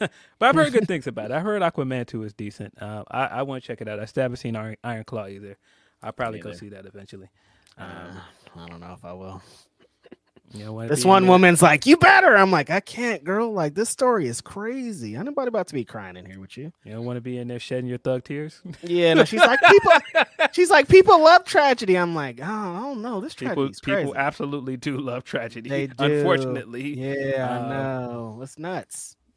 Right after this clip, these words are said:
Speaker 1: Yeah, oof. Uh, yeah, that is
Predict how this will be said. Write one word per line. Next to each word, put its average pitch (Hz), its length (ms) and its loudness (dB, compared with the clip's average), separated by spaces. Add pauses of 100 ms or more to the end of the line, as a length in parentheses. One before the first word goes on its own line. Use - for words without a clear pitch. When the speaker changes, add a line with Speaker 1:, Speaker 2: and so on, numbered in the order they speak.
Speaker 1:
Yeah, 110 300 -12 (140)
oof. - 340 -16 (540)
Uh, 107 600 -10 (600)
yeah, 98 160 -16
that 131 160 -6
is 117 160 -10